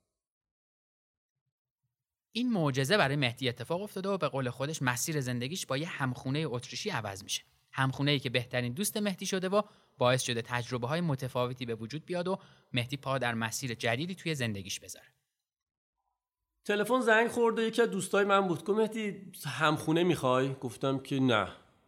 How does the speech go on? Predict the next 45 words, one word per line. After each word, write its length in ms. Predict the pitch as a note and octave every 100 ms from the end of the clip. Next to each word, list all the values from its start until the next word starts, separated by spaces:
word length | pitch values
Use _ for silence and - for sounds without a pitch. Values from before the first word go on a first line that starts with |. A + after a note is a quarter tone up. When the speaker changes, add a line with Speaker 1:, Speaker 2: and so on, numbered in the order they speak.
| G#2+
Speaker 2:
من 580 | G#2 G#2 A2 G#2 G2+ G#2
خیلی 440 | - A2 G#2+ B2
آدمی 360 | C3 A2+ A2+ A2+
راستش 380 | A2 A#2+ G#2
نبودم 360 | G#2+ G2+ G2 F#2
اون 140 | F#2
بازه 280 | F#2 F2+ G2+
که، 280 | F2+ G2+ G2 - - _ -
اه، 340 | G#2+ G2+ G2+
یعنی 140 | G2 G#2+
حال 240 | A2 A2
و 40 | A2
اوضاعی 420 | G#2+ G#2 A#2 C3+
نداشتم 500 | C3 A2+ G2+ G2+ F#2+
که 100 | G2+
بتونم 360 | F#2+ G#2 F#2+
یه 60 | F#2+
نفر 220 | F#2+ G2
رو 60 | F#2+
تحمل 440 | G2 F#2+ F#2 F#2
بکنم 400 | F#2 F#2+ F#2+ F#2
و 40 | F#2
اینا. 460 | F#2 F2+ F2+ F2+ G2 - - -
می‌دونستم 600 | B2+ E3 F#3+ F3+ F3+ E3+
که 100 | D#3+
خب 160 | D#3+ C3
انقدی 400 | C3 B2+ C3+ D3
هم 120 | C3+
مثلاً 380 | A#2+ A2 G#2+ A2+
چه 160 | -
می‌دونم 260 | A2+ G2+ F#2
با 80 | F#2+
اون 80 | G#2
خونه 280 | - G2
فسقلی 460 | G#2+ G#2 - - G2
که 120 | G#2+
من 180 | F#2 F#2
داشتم، 420 | F#2 - F#2+ G2 - - _ -
اه، 80 | G2 G2 F#2+ F#2+ F#2+ F#2+ F#2+
اجاره 560 | - A2+ A2 G2+ A2+ A#2+
همخونه 420 | A2 G#2 G2 G2
کمکی 420 | G#2 G2+ G2 G2+
به 60 | G2
من 140 | G2
نمی‌کنه. 460 | G#2 G2 F2+ G2